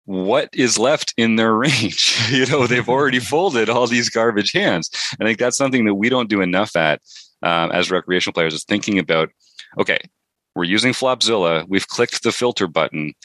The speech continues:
Now, what has actually passed through that filter? You know, like, what, what, what, what has our opponent's range contorted itself into since we've taken this action? And particularly when we do things with, like, larger sizings,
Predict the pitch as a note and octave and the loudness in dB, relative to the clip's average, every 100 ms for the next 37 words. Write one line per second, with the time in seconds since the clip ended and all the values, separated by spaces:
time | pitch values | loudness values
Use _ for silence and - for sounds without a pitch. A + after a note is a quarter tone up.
0 | - - G#2 F#2 D#2+ E2 F#2 C3 C#3 A2+ | -20 -6 -2 0 0 -2 -2 0 0 0
1 | G2+ G#2+ - G2 F#2+ - F#2+ F#2 - F#2 | 0 0 0 0 0 0 0 0 -4 -6
2 | F2 D#2+ D#2 E2 C#2+ - - D2+ D2+ D2 | 0 0 0 -4 -4 -8 -10 -6 -2 0
3 | D2 D2+ E2+ G2 - F#2+ G2 - F#2+ F#2 | 0 -2 0 0 0 -2 -2 -2 -6 -2
4 | G#2+ G#2+ - G#2+ G#2+ G#2+ G2 F#2 F2 E2+ | 0 0 -2 -2 0 0 2 2 2 0
5 | E2+ - G2 F#2+ E2+ E2 E2+ F2 E2+ D#2+ | -6 -2 -2 0 -2 -2 -2 -2 -4 -6
6 | - E2 - F2+ E2+ D#2+ - D2 - E2 | -8 -10 -2 -2 -2 -4 0 0 0 -4
7 | D#2 C#2+ B1+ _ - - - F#2+ - E2+ | -4 -6 -8 _ -20 -12 -6 -2 -2 -4
8 | - E2 D#2 D2 - D2+ - D#2 - E2+ | -2 -2 -2 -6 -2 -2 -2 -8 -6 -4
9 | - - C#3+ F3 A#2 F#2+ F2 E2+ E2 E2 | -2 -2 0 2 4 4 2 0 -2 -4
10 | D#2 E2+ D#2+ D#2+ D#2 D2 D2+ D2+ - D2+ | -2 -4 -4 -6 -2 -2 0 -2 -4 -4
11 | D2+ D#2+ E2+ C#2 B1 | 0 0 0 -6 -4